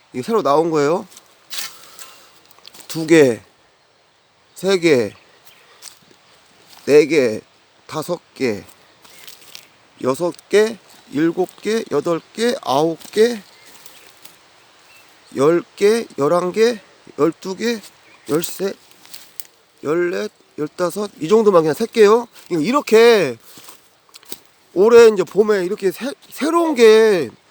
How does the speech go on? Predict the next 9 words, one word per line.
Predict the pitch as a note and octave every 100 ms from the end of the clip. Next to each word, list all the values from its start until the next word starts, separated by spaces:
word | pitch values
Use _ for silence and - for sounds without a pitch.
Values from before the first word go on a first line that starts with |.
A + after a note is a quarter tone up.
| _ _ _ _ -
나와서 | D#3 G#3+ A#3 A3+
이걸 | E3+ F3+ G#3+
키운다 | - - D#4 D4+ C#4
생각을 | A#3+ G#3 F3+
하시면 | F3 E3 E3
돼요. | C#3 B2 G2+ - _ _ _ _ _ _ _ _ _ _ _ _ _ _ _ _ _ _ _ _ _
어, | - G#2+ G#2+ - _ -
이제 | E3 F3
이-, | D3+